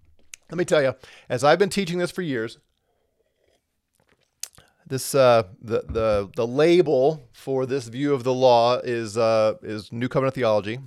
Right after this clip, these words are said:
It's, uh, it's the, the tribe that I belong to, if you will. And one of the constant accusations against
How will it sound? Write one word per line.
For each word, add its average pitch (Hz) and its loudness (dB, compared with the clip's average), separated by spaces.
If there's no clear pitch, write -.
It's, 107 -14
uh, 95 -6
it's - -18
the, 95 -8
the 123 -8
tribe 170 8
that 156 6
I 160 8
belong 135 2
to, 127 -8
if 120 -10
you 107 -10
will. 117 -4
And 143 2
one 151 6
of 170 -2
the 160 4
constant 175 -6
accusations 135 -2
against 117 -6